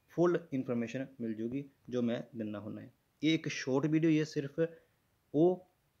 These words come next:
ਉਹਨਾਂ ਲਈ ਜਿਨ੍ਹਾਂ ਨੇ ਮੈਨੂੰ ਪੁੱਛਿਆ ਸੀਗਾ ਕਿ ਇਹਦਾ ਦਮਾਂਦਾ ਕੌਣ-ਕੌਣ ਕਰ ਸਕਦੇ ਨੇ ਤੇ ਨਵਾਂ ਦਮਾਂਦਾ ਕਰਨਾ ਪਊਗਾ ਜਾਂ ਫਿਰ ਨਹੀਂ ਕਰਨਾ ਪਊਗਾ। ਤੇ ਸ਼ੁਰੂ ਕਰਦੇ ਹਾਂ ਜੀ।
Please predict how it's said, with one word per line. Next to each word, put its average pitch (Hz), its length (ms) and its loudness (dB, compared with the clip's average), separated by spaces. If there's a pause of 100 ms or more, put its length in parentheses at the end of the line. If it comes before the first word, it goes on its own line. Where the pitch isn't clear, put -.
(180)
ਉਹਨਾਂ 175 200 4
ਲਈ 175 180 0
ਜਿਨ੍ਹਾਂ 151 240 2
ਨੇ 160 60 4
ਮੈਨੂੰ 151 180 2
ਪੁੱਛਿਆ 143 300 -2
ਸੀਗਾ 143 240 2
ਕਿ 151 280 -2 (100)
ਇਹਦਾ 156 160 2
ਦਮਾਂਦਾ 131 460 2
ਕੌਣ-ਕੌਣ 135 640 0
ਕਰ 147 140 0
ਸਕਦੇ 151 280 0
ਨੇ 180 180 -6 (640)
ਤੇ 151 300 2 (360)
ਨਵਾਂ 127 260 4
ਦਮਾਂਦਾ 127 260 4
ਕਰਨਾ 123 320 0
ਪਊਗਾ 151 540 0
ਜਾਂ 113 180 -2
ਫਿਰ 131 340 -6
ਨਹੀਂ 113 160 -2
ਕਰਨਾ 104 260 -6
ਪਊਗਾ। - 300 -12 (1400)
ਤੇ 120 220 0
ਸ਼ੁਰੂ 160 220 0
ਕਰਦੇ 175 240 0
ਹਾਂ 185 60 0
ਜੀ। 196 180 -4